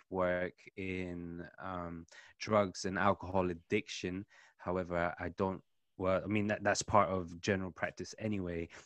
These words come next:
but I don't do it in specialist services anymore, as, i e detox units. So, yeah, so currently I'm working as a G P in, uh, Elephant and Castle.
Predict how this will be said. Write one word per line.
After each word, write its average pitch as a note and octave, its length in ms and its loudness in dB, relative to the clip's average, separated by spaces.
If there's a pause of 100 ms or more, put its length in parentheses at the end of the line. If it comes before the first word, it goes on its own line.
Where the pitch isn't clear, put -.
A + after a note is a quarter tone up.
(100)
but F#2+ 120 6
I F#2+ 80 4
don't G2 240 2
do G2 160 4
it F#2+ 100 2
in F#2 140 -4
specialist F#2+ 520 0
services F2 480 -2
anymore, E2 560 -6
as, E2 140 -8 (100)
i F2+ 140 -2
e E2+ 260 -4
detox - 440 -10
units. E2+ 420 -14 (400)
So, - 160 -4
yeah, F#2 240 0
so - 180 -8
currently G2+ 440 0
I'm F#2+ 120 -4
working F#2+ 340 -2
as F2+ 100 0
a F2+ 80 0
G F2 260 -2
P E2+ 420 -4
in, E2+ 320 -6
uh, E2 500 -6 (220)
Elephant F#2+ 360 0
and F2+ 100 -6
Castle. - 480 -4